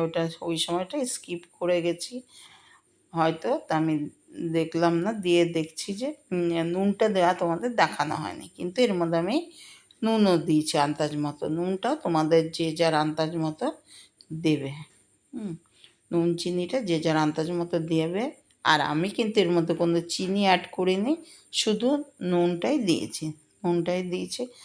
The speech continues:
আমরা আবার কোনো এই বড়াতে একটু চিনি দিলে যেন ভালো লাগে না, তাড়াতাড়ি বড়াটা ভাজতে গেলে না কালো হয়ে যায়, ওই জন্য খুব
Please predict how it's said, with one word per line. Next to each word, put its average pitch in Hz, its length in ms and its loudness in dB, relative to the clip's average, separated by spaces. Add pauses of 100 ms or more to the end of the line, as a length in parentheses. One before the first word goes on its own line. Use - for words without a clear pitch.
(360)
আমরা 208 240 0
আবার 190 140 6 (100)
কোনো 185 180 0 (220)
এই 170 100 2 (540)
বড়াতে 180 400 4 (100)
একটু - 180 -6 (560)
চিনি 185 400 0
দিলে 175 260 6
যেন 170 180 2 (180)
ভালো 151 200 2 (100)
লাগে 131 260 -4
না, 147 60 -6 (140)
তাড়াতাড়ি 185 540 2 (540)
বড়াটা 165 400 6
ভাজতে 165 380 2
গেলে 190 200 2 (100)
না 302 60 2 (180)
কালো 160 380 6
হয়ে 147 200 0
যায়, - 160 -10 (180)
ওই 180 140 0
জন্য 196 160 -2 (120)
খুব 185 100 0